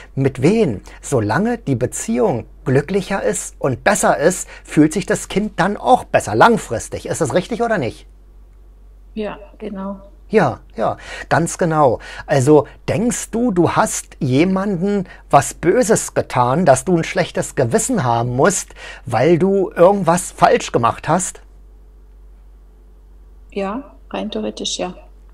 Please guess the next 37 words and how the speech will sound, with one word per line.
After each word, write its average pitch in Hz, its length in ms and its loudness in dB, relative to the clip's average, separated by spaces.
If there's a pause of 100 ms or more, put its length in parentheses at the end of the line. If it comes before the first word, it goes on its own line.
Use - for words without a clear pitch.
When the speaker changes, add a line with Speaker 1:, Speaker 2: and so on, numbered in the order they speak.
Speaker 1:
Also 139 200 0
du 135 140 -2
denkst, 180 460 0
du 165 80 -2
musst 185 300 -4
ein 185 60 -4
schlechtes - 480 -2
Gewissen 165 420 0
haben, 202 240 -2
weil 127 140 0
du 185 100 6
eigentlich 127 440 -2
alles 175 220 0
richtig 180 320 -2
gemacht 113 340 -4
hast? - 300 -10 (1900)
Speaker 2:
Nein, 196 480 -4
das 202 220 -4
nicht. - 440 -6
<laughs> 220 40 6 (400)
Speaker 1:
Du - 120 0
hast - 240 -4
mir 160 140 -2
ja 151 160 0
eben 160 400 -2
gesagt, 113 560 -2
dass - 340 -2
du, 175 280 2 (1200)
dass 139 180 0
du - 100 0
eine 147 100 2
Beziehung 185 500 -2
verlassen 131 560 -2
hast, 165 400 -4
die 151 140 0
nicht 151 240 -2
mehr, 160 300 -2